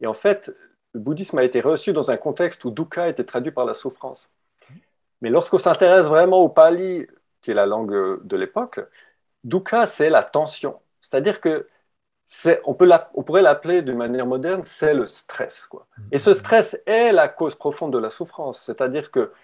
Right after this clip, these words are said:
Speaker 1: à partir de dukkha, ben, il y a le mal-être, il y a le mal-vivre, il y a le fait de la maladie,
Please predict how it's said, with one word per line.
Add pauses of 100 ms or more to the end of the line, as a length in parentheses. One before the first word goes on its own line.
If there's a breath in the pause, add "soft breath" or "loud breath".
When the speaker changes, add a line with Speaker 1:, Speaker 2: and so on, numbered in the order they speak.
(160 soft breath)
Speaker 1:
à
partir
de
dukkha,
ben,
il
y
a
le
mal-être,
il
y
a
le
mal-vivre,
il
y
a
le
fait
de
la
maladie,